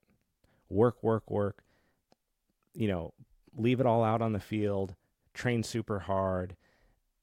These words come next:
you enjoy that kind of tenacity, that kind of effort, it is easy to overlook rest because you think that time spent resting is time wasted that could have been spent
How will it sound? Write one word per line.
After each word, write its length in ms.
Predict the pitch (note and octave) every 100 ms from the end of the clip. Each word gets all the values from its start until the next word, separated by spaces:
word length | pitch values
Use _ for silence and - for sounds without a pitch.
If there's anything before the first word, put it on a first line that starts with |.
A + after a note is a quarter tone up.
| _ _
you 180 | G2+ G2+
enjoy 480 | F2+ D#2+ G2+ A2+ A#2
that 240 | G#2 G#2
kind 180 | - F#2+
of 100 | F2+
tenacity, 640 | - F#2+ F#2+ E2+ - F#2
that 220 | F2 E2
kind 180 | - F#2+
of 80 | F2
effort, 480 | F#2+ F#2 - E2+ - _ _ _ _ _ _ _ _ _ _ _ _ _ _ _ -
it 100 | A#2
is 220 | A#2 F#2+ -
easy 580 | D3 D#3 G#2 F#2 F2+ -
to 140 | - G#2+
overlook 420 | G#2+ G#2+ G#2+ G#2 F#2
rest 500 | E2+ A2+ C#3 - -
because 280 | G2+ A2 G2+
you 60 | G2
think 340 | - C3 -
that 200 | A2+ -
time 300 | - A2+ B2
spent 360 | - - A#2 -
resting 680 | F2+ F2+ G#2+ - C#2+ D3+ - _ _ _ G#2
is 140 | -
time 340 | - A2 G2+
wasted 460 | F2+ F#2+ G#2 - G2+
that 180 | F#2+ -
could 160 | -
have 80 | G#2+
been 140 | G2+ F#2+
spent 380 | - F#2+ F#2+